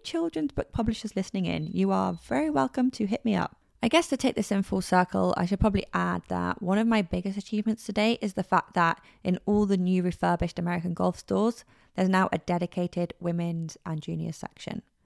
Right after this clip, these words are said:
That to me is unreal. That is literally what I came out to start doing in golf, and we hit that milestone in twenty twenty-one amidst covid.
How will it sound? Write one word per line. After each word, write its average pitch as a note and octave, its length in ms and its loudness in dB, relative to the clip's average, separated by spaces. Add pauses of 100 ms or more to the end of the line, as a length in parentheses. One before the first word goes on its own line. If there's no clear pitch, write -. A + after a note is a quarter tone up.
(340)
That - 200 4
to A#3 100 -2
me A#3 460 2 (460)
is F3+ 320 0 (360)
unreal. E3 920 -2 (120)
That F#3+ 120 0
is F#3+ 100 2
literally F#3+ 400 2
what E3 140 -2
I E3 40 -2
came E3 300 -4
out E3 160 -4
to - 60 -16
start - 240 -4
doing - 160 -4
in - 80 -6
golf, - 320 -4
and F3+ 100 -4
we E3 80 0
hit D#3 220 0
that - 120 2
milestone D#3+ 460 0
in D3+ 140 -4
twenty D3+ 240 0
twenty-one A2 560 -4
amidst - 340 -6
covid. - 580 -2